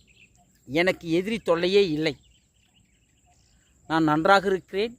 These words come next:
நான் நலமாக இருக்கிறேன், நான் சுகமாக இருக்கிறேன், நான் சந்தோஷமாக இருக்கிறேன், நான் சக்ஸஸாக இருக்கிறேன், எனக்கு எந்த ஒரு பிரச்சனையும் இல்லை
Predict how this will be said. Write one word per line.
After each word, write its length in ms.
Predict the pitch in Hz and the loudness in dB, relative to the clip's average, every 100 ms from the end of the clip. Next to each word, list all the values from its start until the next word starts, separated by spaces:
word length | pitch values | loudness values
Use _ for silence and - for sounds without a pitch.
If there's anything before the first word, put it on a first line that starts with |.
| _ | _
நான் 260 | 135 156 151 | -6 -4 -2
நலமாக 440 | 135 143 190 208 202 | -2 0 2 2 2
இருக்கிறேன், 440 | 190 - 202 233 - | -2 -4 -6 -6 -6
நான் 240 | 156 151 139 | -4 -4 -4
சுகமாக 420 | 160 196 214 190 | -4 0 0 0
இருக்கிறேன், 440 | 196 185 - 202 240 | -2 -4 -6 -8 -8
நான் 220 | 165 160 151 | -4 -4 -2
சந்தோஷமாக 600 | 156 170 214 226 214 185 | -4 -4 -4 -2 -2 -2
இருக்கிறேன், 420 | 180 165 185 233 | -6 -6 -6 -6
நான் 260 | - 151 147 | -6 -6 -4
சக்ஸஸாக 460 | 160 156 214 196 180 | -4 -6 -2 0 0
இருக்கிறேன், 340 | 160 202 208 139 147 | -4 -10 -10 -6 -4
எனக்கு 300 | 156 - 151 139 | -2 -6 -8 -8
எந்த 180 | 147 180 220 | -6 -2 0
ஒரு 200 | 233 233 | 0 0
பிரச்சனையும் 600 | 220 208 - 247 240 185 | -4 -8 -6 -6 -4 -6
இல்லை 140 | 131 | -8